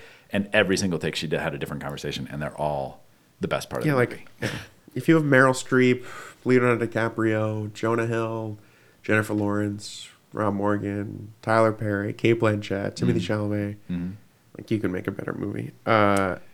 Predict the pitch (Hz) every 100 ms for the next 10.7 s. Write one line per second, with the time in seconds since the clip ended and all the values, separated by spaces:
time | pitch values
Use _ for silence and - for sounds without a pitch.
0 | - - 92 - - - - - 95 -
1 | - - 156 - 131 - - 143 156 143
2 | 123 117 107 92 104 92 - - 80 -
3 | - - - - - - - - - 107
4 | - - - - _ _ _ _ 90 98
5 | 101 - 107 - - 117 113 - 139 139
6 | 151 135 - 127 127 117 104 135 175 190
7 | 170 175 - 120 117 113 139 147 147 143
8 | 131 131 123 123 120 113 113 110 110 -
9 | 104 104 101 - 92 - 98 113 117 113
10 | - 107 104 104 104 101 -